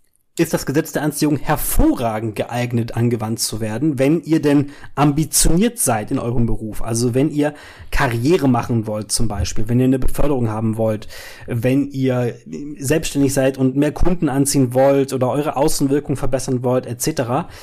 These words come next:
dann ist das Thema Mindsetting nicht nur hilfreich, sondern ich glaube sogar essentiell. Ich empfehle euch ausführlich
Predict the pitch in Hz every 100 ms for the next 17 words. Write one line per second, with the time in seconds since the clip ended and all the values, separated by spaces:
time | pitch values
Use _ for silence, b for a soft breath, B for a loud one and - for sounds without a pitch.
0 | B B - 151 175 - 156 156 131 -
1 | 143 135 127 151 - 151 139 151 156 131
2 | 190 - 165 170 - 147 151 135 - 143
3 | 143 135 123 120 113 113 - - - -
4 | - - - _ _ - B B B B
5 | B B B B B - 202 208 - -
6 | 147 - 185 180 135 151 156 - - -
7 | - _ 170 185 190 - - - - -
8 | - 156 104 - -